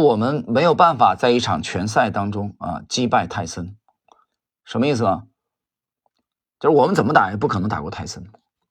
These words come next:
啊！你别说他和芒格了，他俩加起来啊，像这样的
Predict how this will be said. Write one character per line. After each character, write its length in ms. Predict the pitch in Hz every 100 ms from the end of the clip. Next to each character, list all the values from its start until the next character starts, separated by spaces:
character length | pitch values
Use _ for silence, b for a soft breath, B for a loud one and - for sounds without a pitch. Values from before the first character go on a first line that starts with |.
| _
啊！ 160 | 80 82
你 120 | 92
别 140 | 95
说 140 | 123 131
他 200 | 123 131
和 120 | 127
芒 240 | 104 101
格 200 | 104 73
了， 220 | 90 - _ b b b b b b _ _ _ _ _ _ _ _ _ _ _ - _ _ _ _ -
他 140 | -
俩 160 | 156 107
加 180 | 165 151
起 120 | 120
来 280 | 95 95 _ _ _ _ _
啊， 240 | - 69 - _ _ _ _ _ _
像 200 | - 139
这 100 | 160
样 160 | 147 113
的 300 | 87 -